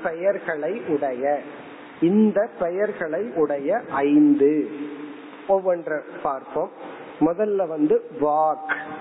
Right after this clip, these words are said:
வாக் அப்படின்னா பேசும் சக்தி, சுவைக்கிற சக்தி வந்து ஞானேந்திரியம், பேசுற சக்தி வந்து கர்மேந்திரியம். அடுத்தது பாணி.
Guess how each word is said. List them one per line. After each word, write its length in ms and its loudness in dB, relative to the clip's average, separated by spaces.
வாக் 580 0
அப்படின்னா 520 0
பேசும் 760 4
சக்தி, 720 0
சுவைக்கிற 800 0
சக்தி 400 0
வந்து 380 0
ஞானேந்திரியம், 840 -2
பேசுற 800 0
சக்தி 380 0
வந்து 340 0
கர்மேந்திரியம். 880 0
அடுத்தது 600 0
பாணி. 640 2